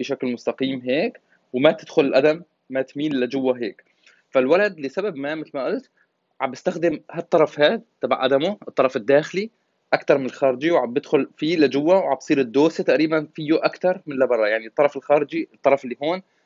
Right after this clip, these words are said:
عم بضل بشكل عام، آه، غير مستخدم خلينا نقول. فنحن قبل ما نستعمل النعل الطبي أو حتى اللي بيستعمل النعل الطبي يجرب هالتمرين ل-، لابنه. نحن بما إنه عندنا مشكلة بالطرف الداخلي،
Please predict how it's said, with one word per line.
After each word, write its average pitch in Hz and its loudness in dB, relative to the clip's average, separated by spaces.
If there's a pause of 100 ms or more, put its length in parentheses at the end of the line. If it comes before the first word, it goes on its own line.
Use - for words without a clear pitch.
(220)
عم 110 -4
بضل 139 2 (640)
بشكل - -4
عام، 143 0 (300)
آه، 123 0 (100)
غير 127 4
مستخدم 127 -4
خلينا 107 -8
نقول. 95 -12 (1400)
فنحن 165 2
قبل 214 2
ما 165 2
نستعمل 143 -2
النعل 131 0
الطبي 127 -2
أو 127 2
حتى - 0
اللي 139 2
بيستعمل 175 -2
النعل 139 -2
الطبي 131 -2
يجرب 156 4
هالتمرين 147 -2
ل-، 135 2
لابنه. 127 -4 (960)
نحن 196 -4 (180)
بما 135 -2
إنه 151 0
عندنا 151 -2
مشكلة 151 -2
بالطرف 135 -4
الداخلي، 131 0